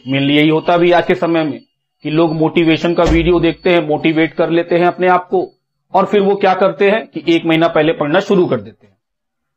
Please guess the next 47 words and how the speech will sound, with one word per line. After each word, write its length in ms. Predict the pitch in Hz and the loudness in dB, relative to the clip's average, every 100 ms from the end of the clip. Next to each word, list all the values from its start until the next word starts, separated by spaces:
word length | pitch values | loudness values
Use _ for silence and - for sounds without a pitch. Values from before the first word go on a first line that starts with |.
| - | -2
तो 60 | |
मेरा 260 | 196 196 226 | 2 2 2
ऐसा 220 | 226 233 | 2 2
मानना 340 | 214 202 208 | 2 0 2
है 120 | 208 214 | 2 2
कि 160 | 214 | 2
आप 360 | 196 185 185 147 | 2 2 0 -2
जो 140 | 175 | 0
दो 160 | 185 180 | 2 2
चार 240 | 180 185 | 2 0
दिन 120 | 175 190 | 2 2
ले 160 | 185 | 2
लीजिए 380 | 190 185 156 185 | 2 2 2 0
अपना 220 | 170 180 | 2 0
relax 380 | 165 160 175 - | 2 2 0 0
होने 240 | 170 175 | 0 0
में, 220 | 160 143 - _ _ _ _ _ 160 | -2 -4 -10 _ _ _ _ _ -2
लेकिन 520 | 185 208 226 240 233 - _ _ - | 0 2 2 0 -2 -12 _ _ -2
फिर 300 | 240 240 - | 0 0 -2
start 480 | - - 226 240 - | -8 0 2 0 0
कर 160 | 233 | 2
दीजिए 380 | 196 220 180 220 | 2 2 2 0
कि 140 | 220 | 0
सर 220 | 220 233 226 | 0 0 -2
कुछ, 300 | - 226 233 | -2 -4 -2
कुछ 200 | 269 240 | 0 2
देर 180 | 226 | 2
तो 100 | 240 | 0
पढ़े, 300 | 226 214 190 | 0 2 2
कम 140 | 180 175 | 2 0
से 140 | 208 | 0
कम 180 | 202 208 | 0 0
four 280 | 196 196 202 | 0 0 2
hour 300 | 196 196 202 | 2 2 2
भी 80 | 202 | 2
daily 240 | 185 196 | 2 2
पढ़ना 320 | 190 180 180 | 2 2 2
शुरू 260 | 180 180 185 | 2 2 2
करें, 260 | 175 139 127 _ _ _ - | 0 -2 -6 _ _ _ 0
ताकि 260 | 190 233 | 2 2
वो 200 | 233 247 | 4 2
momentum 720 | 202 180 202 208 214 214 254 | 2 2 2 4 2 2 0
बना 300 | 202 190 220 | 2 2 2
रहे 240 | 226 220 220 | 4 2 0
पढ़ाई 360 | 214 185 175 | 2 2 2
करने 360 | 190 170 143 123 | 2 0 0 -4
का, 200 | - - | -8 -20